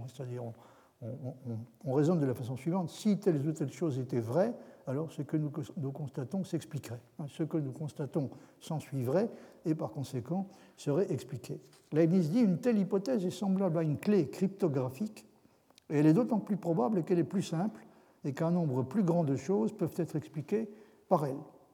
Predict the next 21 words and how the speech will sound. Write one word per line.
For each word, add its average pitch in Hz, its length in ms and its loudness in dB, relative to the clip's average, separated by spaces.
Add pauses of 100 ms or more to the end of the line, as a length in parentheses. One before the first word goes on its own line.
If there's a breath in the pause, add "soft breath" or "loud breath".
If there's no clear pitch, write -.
(460 soft breath)
De 143 120 6
même, 240 240 8
cependant, 196 460 2
qu'il 170 180 0
est 170 60 4
possible 175 440 0
d'écrire 156 400 4
une 139 160 2
lettre 165 320 0
délibérément 160 800 4
d'une 151 180 2
manière 139 360 -2
telle 160 260 2 (360 loud breath)
qu'elle 123 160 -4
puisse 170 260 -4
être 156 140 -2
expliquée 151 420 0
par 139 220 -4
plusieurs 151 400 0
clés 131 180 0
diverses, 135 580 0